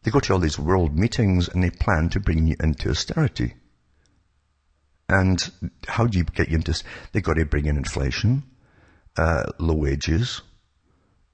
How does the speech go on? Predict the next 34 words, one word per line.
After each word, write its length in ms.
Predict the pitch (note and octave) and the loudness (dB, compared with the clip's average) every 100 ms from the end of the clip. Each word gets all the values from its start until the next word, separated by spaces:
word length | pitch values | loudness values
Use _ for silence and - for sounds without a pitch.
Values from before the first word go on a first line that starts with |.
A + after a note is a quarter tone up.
| _ | _
et 180 | D2+ - | -6 -2
cetera, 320 | - D#2+ - | -2 -2 -2
et 80 | C#2+ | -4
cetera, 300 | - - - | -4 -4 -4
et 60 | - | -4
cetera, 420 | - A2+ - D2+ | -2 -2 -2 -4
to 120 | - | -4
get 120 | E2+ - | -4 -2
into 240 | D#2 C#2+ | -2 -2
austerity, 400 | D#2 - G2+ D#2+ | -2 -2 0 0
high 220 | D2 C#2 | 0 -2
taxations. 1000 | - D2 - - A2+ G2 - - - - - _ _ _ _ _ _ _ _ _ _ _ | -2 -4 -4 -2 -2 -2 -6 -8 -10 -16 -18 _ _ _ _ _ _ _ _ _ _ _
And 120 | - F#2+ | 2 2
of 80 | |
course, 220 | - E2+ - | 2 -2 2
to 80 | |
make 180 | F2 D#2+ | 0 0
sure 240 | - G#2 D2+ | 0 0 0
that 160 | D2 | 0
all 140 | - D#2 | 0 0
the 80 | C#2 | -2
utilities, 720 | - A#2+ A#2+ - G2+ F#2+ F#2 | -2 0 0 2 2 2 2
and 80 | E2 | 0
they'll 60 | |
supply 400 | D#2 - - C#2 | 0 -2 0 0
food, 320 | C2 - G#2 F2 | -2 -2 -2 -2
utilities 460 | - F#2 F2 D#2+ | 0 0 0 0
and 100 | D2 | -2
so 140 | - G#2+ | 2 2
on, 120 | F2+ - - - - - - - | 0 -4 -20 -20 -20 -20 -12 0
uh, 340 | F2 F2+ D2 - - - - | 2 4 2 -2 -8 -8 -8
skyrocket 500 | - G2 D#2+ - - | 0 2 2 0 -2
in 100 | D2+ | -4
price. 500 | - C#2 - - | -2 -4 -6 -10